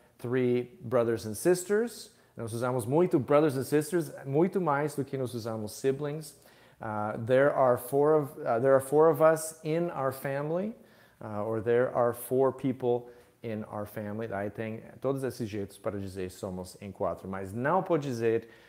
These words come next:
"we are in four" or "we are four". Então, ah, se você gostou, dá um like aí. Obrigado, gente, que estão aqui. Ah, então, quais são as suas perguntas? Vamos ver quem está aqui. Já vai colocando suas perguntas.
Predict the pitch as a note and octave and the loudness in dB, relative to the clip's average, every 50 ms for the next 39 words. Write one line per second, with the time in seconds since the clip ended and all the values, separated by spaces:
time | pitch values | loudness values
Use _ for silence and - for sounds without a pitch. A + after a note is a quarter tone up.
0 | - - _ - G#2+ C3 C#3 D3 C#3 C3 B2+ B2 - C#3+ C#3 C#3 C#3+ C3 - - | -20 -16 _ -4 -2 0 2 2 4 2 2 0 -2 -4 -6 -6 -6 -6 -4 -2
1 | B2 A2+ G#2+ G#2+ G#2+ A2 A2 - - - _ _ _ - G2+ G2 G2 G2 G2+ G#2 | 0 2 2 2 0 -2 -4 -10 -16 -20 _ _ _ -6 -4 -2 0 0 0 0
2 | G#2 G2+ G2+ G#2+ A2+ G#2+ A2+ A#2+ A#2+ B2 - - - G2+ F#2+ F2+ F2 F2 F2+ - | 0 -2 -4 -6 -6 -4 -2 -2 -2 -2 -4 -6 -6 -6 -6 -6 -6 -8 -10 -12
3 | - _ _ _ _ _ - - - G2+ F2+ E2 D#2+ D#2+ - - - _ _ _ | -18 _ _ _ _ _ -16 -10 -8 -8 -8 -8 -12 -16 -20 -20 -20 _ _ _
4 | _ C#3 C#3+ F3 G#3 F#3 D#3 E3 E3 - D3 D3+ D#3 D3+ D3+ D3 D3+ E3+ E3+ D3+ | _ 4 4 4 4 2 0 -4 -4 0 4 6 6 6 6 2 -2 -8 -8 -4
5 | - E3+ F3+ E3+ F#3+ F3+ F#3 F3 F3+ - G#3 A#3 A3+ F#3 F3 E3 F3 F3 F3 E3+ | 2 2 4 6 8 6 6 6 8 8 10 10 10 12 12 12 12 10 8 6
6 | E3 D3 D3 C#3+ D#3 F#3 F#3 - F3 D#3 D3 D3+ E3 F#3+ G3+ F#3+ D#3 C#3+ D3 C#3+ | 4 6 8 8 8 8 4 2 2 4 4 6 6 6 4 4 4 2 2 4
7 | C3+ C3+ C3+ D3 D#3+ D#3+ E3 D#3 C3+ A#2 A#2+ C#3+ D#3 F3+ E3+ - - - C#3+ C3 | 8 8 8 8 8 6 2 0 -2 -2 -4 -4 -4 -4 -6 -8 -4 -2 -2 -2
8 | B2 - D3 C#3 C#3 C3+ C3+ - - G#3+ B3 A#3+ A#3+ - - - - - - - | 0 -2 -4 -2 -2 -4 -2 0 0 0 0 0 -2 -8 -14 -20 -20 -20 -20 -20
9 | _ - B2 A#2+ A#2+ A#2+ B2 B2+ B2+ - - - _ _ _ _ _ _ _ _ | _ -10 -6 -4 -2 -2 -2 -4 -6 -10 -16 -20 _ _ _ _ _ _ _ _
10 | _ _ - C3 B2 E3+ F3 - F3 F3 F3+ F3 F#3 F3+ E3 C#3+ E3 D#3 D3+ E3+ | _ _ -4 4 6 6 6 8 6 6 6 4 2 0 2 2 0 2 4 4
11 | D#3+ F#3 G#3+ F#3+ D#3+ E3 D3+ C#3+ C3 D3+ D3 C#3 - - D3+ D3+ D#3 D#3 C#3 C#3 | 4 4 4 2 2 2 2 4 4 4 2 2 0 -2 -2 -2 -2 -4 -6 -10
12 | A#2+ - - C3+ B2+ B2+ B2 B2 - - E3+ F3+ F3 C3+ D3+ C#3+ D3 C#3+ C3+ B2 | -10 -6 -4 -4 -2 -2 -4 -6 -4 -2 -2 0 0 0 2 2 2 2 0 2
13 | A#2+ C3 C3+ C#3 C3+ C#3 - C3+ C3 B2+ C3+ B2+ B2 B2 - C3+ C3 B2 - - | 2 4 4 4 2 2 0 0 0 0 -2 -4 -4 -2 -2 -2 -2 -2 0 -2
14 | B2 B2 C#3 E3+ F#3 F3 G3 F#3+ F#3+ F#3 F#3 - | 0 2 2 0 0 2 2 0 0 0 -4 -12